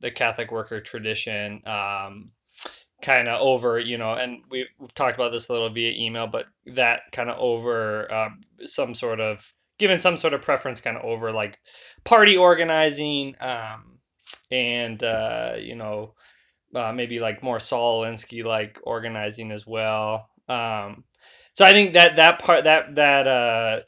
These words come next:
you know, tradition is in the movement, but, but I, but I also would say that, you know, um, the time I've been in the Catholic Worker, it feels like maybe that is changing as well, and it feels like a lot more Catholic workers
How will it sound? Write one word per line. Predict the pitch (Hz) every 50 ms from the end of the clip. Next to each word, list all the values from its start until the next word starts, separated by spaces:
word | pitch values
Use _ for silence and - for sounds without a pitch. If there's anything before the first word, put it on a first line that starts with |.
| - - - 107 104 _ _ _
you | - 139 131
know, | 127 123 120
tradition | 117 - 143 135 131 135 135 - - 131 127 123
is | 123 127 131 123 123
in | 139 127 143 143 143
the | 143
movement, | 143 147 151 151 147 151 170 170 143 139
but, | 139 156 160 156 151 - 156
but | 170 175 170
I, | 165 156 170 165 - - -
but | 160 160
I | 165 165 165
also | 165 165 165 165 - 165 160
would | 151 143 -
say | - 147 147
that, | 139 135 127 117 117 - _ _ _ _
you | 143 139 135
know, | 131 127 120 120 120 - _ _ _ _ _ _ _ _ _ _ _ _ _ _ -
um, | 127 123 117 117 113 113 107 107 113 113 - - _ _ _ _ -
the | 135 131 143
time | 143 156 160 160 156 147
I've | 143 143 139
been | 143 139 135
in | 131 127
the | 123 117
Catholic | - 135 123 120 - 127 117 113
Worker, | 123 120 120 113 - - 123
it | 120 120 120 117
feels | - - 135 131 127 117
like | 123 120 113 110
maybe | 120 120 120 110 120
that | 113 120 120 120 120 120 - -
is | 131 127 113 -
changing | - - 147 143 143 135 131 127
as | 127 120 117
well, | 131 165 185 180 180 180
and | 170 151 139
it | 131
feels | - - 151 143 143
like | 139 143 135 -
a | 117
lot | 113 117 120 120 120
more | 123 123 120
Catholic | - - - 123 123 - 127 107 -
workers | 117 117 117 - 127 123 120 120 120 113 - -